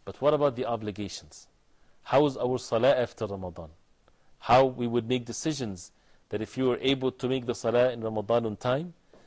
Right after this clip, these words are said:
then it is even more important to make it after Ramadan on time in the masjid for men. For men to go to the houses of Allah.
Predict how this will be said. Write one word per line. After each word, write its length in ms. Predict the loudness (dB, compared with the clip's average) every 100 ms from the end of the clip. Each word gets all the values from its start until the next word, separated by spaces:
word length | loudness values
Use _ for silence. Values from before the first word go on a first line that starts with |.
| _ 2
then 360 | 4 4 0 -8
it 140 | -4 -2
is 180 | -2 -4
even 320 | -4 -4 -4
more 260 | 2 2
important 540 | 2 0 -2 0 -6 -6
to 100 | -4
make 220 | -4 -4
it 100 | -2
after 380 | 0 0 0 -4
Ramadan 440 | -4 -4 -2 -2
on 140 | -4 -6
time 340 | -2 -2 -2 -10 -4
in 140 | -2
the 80 | 0
masjid 380 | -2 -4 -8 -16
for 180 | -8 -8
men. 280 | -6 -8 -12 _ _ _ _ -8
For 120 | -2
men 200 | 2 2
to 140 | 2 0
go 140 | 2
to 120 | 2 0
the 100 | 2
houses 420 | 2 0 -4 -6
of 140 | -4
Allah. 340 | -4 -2 -2